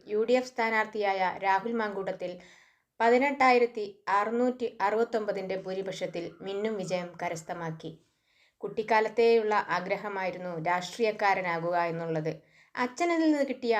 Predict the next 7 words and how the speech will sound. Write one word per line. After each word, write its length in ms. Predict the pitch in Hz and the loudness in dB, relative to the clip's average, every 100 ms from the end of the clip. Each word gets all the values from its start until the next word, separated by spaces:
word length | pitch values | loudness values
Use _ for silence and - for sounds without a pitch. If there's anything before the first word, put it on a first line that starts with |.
| - | 2
വൈകാരികമായ 800 | 190 190 196 247 247 254 233 214 208 175 | 2 2 2 0 0 -2 0 0 0 0
അടുപ്പത്തോടൊപ്പം 800 | 185 185 214 220 196 185 185 170 165 | -4 -4 -2 0 -2 -2 -6 -6 -6
വായിച്ചും 480 | 175 180 202 202 190 - 175 | -2 0 -2 -6 -12 -8 -4
അറിഞ്ഞും 360 | 185 196 180 160 - | -4 -4 -6 -8 -10
പ്രസ്ഥാനത്തോട് 720 | 180 - 208 196 165 165 165 170 - | -12 -6 -4 -2 -4 -4 -4 -6 -6
പ്രണയമായി. 680 | 170 170 175 170 160 156 156 - _ _ _ _ _ _ _ _ _ _ _ _ _ _ _ _ 262 | -6 -4 -6 -4 -4 -4 -6 -12 _ _ _ _ _ _ _ _ _ _ _ _ _ _ _ _ 0
പ്രിയപ്പെട്ട 300 | 262 247 | 0 0